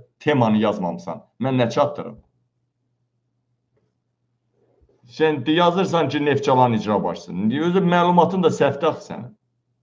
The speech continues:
E, şey, Mələykəni gətirib Neftçalan icra. Neftçalan icra başçısı petuqdur, bilmirsən sən bunu.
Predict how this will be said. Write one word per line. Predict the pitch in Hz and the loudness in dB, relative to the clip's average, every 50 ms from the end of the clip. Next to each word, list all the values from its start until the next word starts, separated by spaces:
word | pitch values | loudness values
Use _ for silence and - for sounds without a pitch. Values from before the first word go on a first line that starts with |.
| _ _ _ _ _ _ _ _ _ _ _ _ _ _ _ - | _ _ _ _ _ _ _ _ _ _ _ _ _ _ _ -8
E, | 107 107 | -8 -4
şey, | - 139 127 113 92 | 0 2 2 2 2
Mələykəni | 95 123 147 151 147 143 143 143 147 147 147 151 131 | 4 4 4 4 4 2 2 2 0 0 0 0 0
gətirib | 139 131 127 135 143 143 131 131 | 0 0 0 0 -2 -4 -2 0
Neftçalan | 131 120 117 - 127 123 120 117 117 | 0 0 0 0 0 2 2 0 0
icra. | 107 90 110 110 147 | -2 -2 -2 0 0
Neftçalan | 180 202 180 180 185 214 214 226 220 | 0 0 0 0 2 2 4 4 4
icra | 214 - 214 220 208 | 2 2 2 2 2
başçısı | 196 175 - - - | 2 2 0 -2 -4
petuqdur, | - - 190 - 208 190 - - 143 131 | 0 0 2 2 2 0 -2 -2 -2 -2
bilmirsən | 170 160 139 117 - 180 180 135 | -2 -2 -2 -4 -2 -2 -4 -2
sən | 123 110 - - - | -2 -4 -6 -6 -10
bunu. | - - | -12 -14